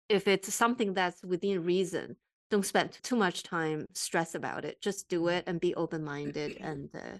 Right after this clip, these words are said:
Speaker 1: enjoy it.
Speaker 2: And also, I think that it's important to know why we do these services. I think that's an important thing. And, uh, that would probably, that's why Lucy was saying, "Just do it." I think that it's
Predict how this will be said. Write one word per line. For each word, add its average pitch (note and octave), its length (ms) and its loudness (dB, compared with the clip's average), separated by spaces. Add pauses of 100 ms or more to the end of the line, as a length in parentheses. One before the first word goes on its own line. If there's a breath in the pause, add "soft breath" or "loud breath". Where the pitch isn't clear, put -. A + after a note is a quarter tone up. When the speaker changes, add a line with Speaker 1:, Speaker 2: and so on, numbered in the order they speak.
(120)
Speaker 1:
enjoy F3+ 360 2
it. - 240 -6 (600)
Speaker 2:
And A3+ 200 -4
also, B3+ 300 -4
I F#3+ 220 -4
think G#3+ 220 -6
that F#3+ 160 -6
it's F#3 200 -14
important G#3 580 -6
to G3 80 -8
know F3 480 -2 (220)
why G#3 440 2
we D#3 140 -4
do D#3 200 -4
these D3+ 200 -8
services. D3 920 -6
I F#3+ 120 4
think F#3 260 -6
that's F3+ 240 0
an E3+ 60 -4
important D#3 600 -6
thing. A2 280 -12 (100)
And, F3 240 4
uh, F3+ 140 -2 (260)
that F#3 260 6
would F#3 200 -4 (180)
probably, F3+ 640 0
that's F#3 240 4
why E3+ 400 2
Lucy G#3 340 0
was D#3+ 240 0
saying, D#3+ 360 0
"Just - 260 -4
do F#3 160 0
it." D3 200 0 (280)
I G3 120 6
think G#3 280 -4
that F3 180 0
it's - 300 -12